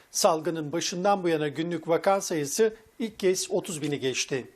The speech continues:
İngiltere Sağlık Bakanlığı'nın verilerine göre ülkede virüs nedeniyle hayatını kaybedenlerin sayısı son yirmi dört saatte üç yüz yetmiş altı artarak elli bin yedi yüz kırk bir oldu. Ülkede otuz üç bin dört yüz yetmiş yeni vaka tespit edildi.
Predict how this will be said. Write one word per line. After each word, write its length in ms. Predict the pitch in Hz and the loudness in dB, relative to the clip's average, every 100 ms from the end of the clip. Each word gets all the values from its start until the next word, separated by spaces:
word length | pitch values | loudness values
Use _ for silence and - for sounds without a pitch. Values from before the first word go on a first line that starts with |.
| _ | _
İngiltere 400 | 208 175 170 165 | -4 -4 -2 0
Sağlık 380 | 185 170 151 170 | 0 2 0 0
Bakanlığı'nın 600 | 175 170 160 156 139 143 | -2 0 0 0 -4 -2
verilerine 460 | 151 170 160 160 190 | -2 0 0 0 0
göre 380 | 151 139 175 202 - - - | 0 2 2 0 -10 -16 -4
ülkede 440 | 226 262 240 208 | -2 2 4 4
virüs 280 | 160 196 - | 2 -4 -4
nedeniyle 380 | 220 170 180 165 | -2 0 0 4
hayatını 460 | 170 175 170 180 165 | 6 6 2 -4 -2
kaybedenlerin 680 | 190 180 165 165 151 151 | 0 0 -2 -2 -4 -4
sayısı 500 | 156 - 175 160 220 | -2 0 0 0 0
son 300 | 220 208 185 | 0 -2 -2
yirmi 260 | 151 165 185 | -2 -4 0
dört 160 | 226 | 0
saatte 600 | 233 190 147 - 202 220 - - _ - | 2 2 2 2 2 2 0 -20 _ -4
üç 200 | 254 - | -2 -2
yüz 120 | 190 | 0
yetmiş 320 | 190 - - | -2 0 4
altı 300 | 190 180 247 | 4 4 4
artarak 560 | 196 - 156 170 208 - _ - | 2 2 0 2 0 -8 _ -4
elli 280 | 180 170 151 | -2 -2 -4
bin 240 | 165 214 | -4 -4
yedi 180 | 165 165 | -6 -6
yüz 140 | 180 | -6
kırk 220 | - - | -8 -6
bir 80 | 180 | 0
oldu. 460 | 151 131 131 131 120 - | 2 0 0 -4 -6 -6
Ülkede 340 | 185 190 180 | -4 0 2
otuz 260 | 170 160 165 | 0 -2 -6
üç 220 | 214 - | -6 -4
bin 240 | 202 190 | -4 -2
dört 240 | 165 190 190 | 0 0 0
yüz 120 | 165 | -4
yetmiş 360 | 160 160 202 - | -4 -4 -4 -2
yeni 200 | 180 160 | 0 0
vaka 340 | 160 190 190 | 2 2 2
tespit 360 | 170 147 - 160 | 0 -6 -6 -6
edildi. 540 | 147 147 139 226 247 | -4 -4 -2 0 0